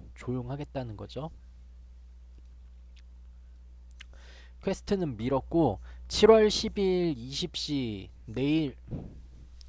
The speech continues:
오늘인데? 칠월 십 일 이십 시 영 분 이후에 개방이라서, 오늘이죠, 오늘. 여덟 시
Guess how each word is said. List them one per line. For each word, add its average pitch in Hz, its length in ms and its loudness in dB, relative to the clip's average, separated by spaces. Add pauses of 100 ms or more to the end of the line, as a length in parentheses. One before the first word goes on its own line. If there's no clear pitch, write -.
(800)
오늘인데? 170 720 0
칠월 190 340 0
십 165 240 -4
일 160 160 2
이십 135 400 -4
시 139 500 -2
영 120 260 -4
분 123 200 -8
이후에 123 360 -6
개방이라서, 113 960 -6 (960)
오늘이죠, 151 480 2
오늘. 113 380 -2
여덟 180 320 4
시 - 240 -2